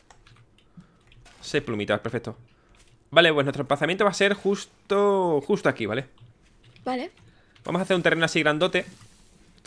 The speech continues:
Speaker 2: Venga.
Speaker 1: De a lo mejor, yo qué sé, empieza a quitar todos los hierbajos estos. Sí.
Speaker 2: Porque luego podemos recolectar todo de nuevo.
Speaker 1: Mira, voy a hacer una cosita. Voy a poner esto aquí.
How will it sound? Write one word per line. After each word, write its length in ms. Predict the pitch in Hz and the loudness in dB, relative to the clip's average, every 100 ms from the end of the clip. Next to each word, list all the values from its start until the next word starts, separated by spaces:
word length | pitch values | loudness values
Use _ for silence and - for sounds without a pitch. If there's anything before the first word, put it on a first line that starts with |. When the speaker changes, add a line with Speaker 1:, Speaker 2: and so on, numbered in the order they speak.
| - - | -20 -14
Speaker 2:
Venga. 240 | 208 175 - | -14 -14 -6
Speaker 1:
De 100 | 139 | -2
a 40 | |
lo 60 | 135 | -2
mejor, 960 | 123 151 147 143 143 139 135 127 120 120 | 0 2 4 6 4 4 4 2 2 0
yo 40 | |
qué 60 | 127 | -4
sé, 180 | 123 120 - _ - - | -6 -8 -12 _ -20 -20
empieza 220 | - 139 | -8 -4
a 20 | |
quitar 180 | 143 139 | 0 0
todos 140 | 139 135 | 2 2
los 100 | 127 | 0
hierbajos 300 | 127 131 131 | 0 0 -2
estos. 200 | - - | -6 -10
Sí. 120 | 180 - _ - | -10 -10 _ -14
Speaker 2:
Porque 280 | 220 214 220 | -14 -10 -10
luego 400 | 214 226 233 254 - _ _ _ _ _ _ - | -8 -6 -6 -10 -14 _ _ _ _ _ _ -14
podemos 340 | 226 233 226 | -10 -10 -10
recolectar 400 | 220 220 214 214 | -12 -12 -12 -14
todo 220 | 214 214 | -12 -10
de 80 | 202 | -10
nuevo. 240 | 208 220 208 - - - - | -10 -12 -14 -20 -20 -20 -14
Speaker 1:
Mira, 140 | - 147 | 0 4
voy 60 | |
a 20 | 165 | 4
hacer 140 | 202 | 4
una 40 | |
cosita. 180 | 143 123 | 0 2
Voy 40 | 143 | 2
a 60 | |
poner 260 | 165 170 131 | 4 2 2
esto 200 | 165 - | -2 0
aquí. 280 | 165 202 311 | -2 -2 -6